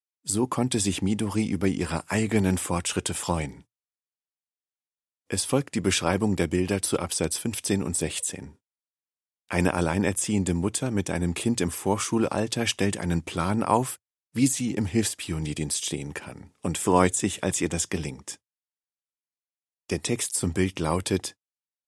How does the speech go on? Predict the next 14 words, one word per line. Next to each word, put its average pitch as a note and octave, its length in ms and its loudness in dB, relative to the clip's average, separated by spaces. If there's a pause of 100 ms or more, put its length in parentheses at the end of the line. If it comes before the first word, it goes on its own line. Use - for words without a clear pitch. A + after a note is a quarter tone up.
(240)
„Setz A2 340 2
dir A#2+ 240 2
realistische G2 720 2
Ziele A2+ 520 0
und E2+ 160 -4
freue A2 440 2
dich, G2 360 0
wenn F#2+ 120 0
du F#2+ 80 2
sie - 160 -2
erreichst.“ - 680 -4 (1900)
Gib B2 260 2
Jehova G2 640 0
weiter F#2 460 2